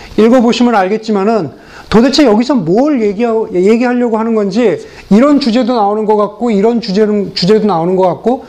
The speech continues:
그 두 중간에서 알 듯 모를 듯한 얘기,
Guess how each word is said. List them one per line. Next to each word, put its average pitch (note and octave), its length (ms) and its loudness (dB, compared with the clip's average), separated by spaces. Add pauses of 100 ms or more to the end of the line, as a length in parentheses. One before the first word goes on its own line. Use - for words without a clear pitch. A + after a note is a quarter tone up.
(160)
그 D4+ 160 2
두 C#4 140 2
중간에서 B3 840 0 (100)
알 G#3 240 0
듯 D4 120 2
모를 A3 220 0
듯한 A3 240 -4
얘기, E3+ 260 -6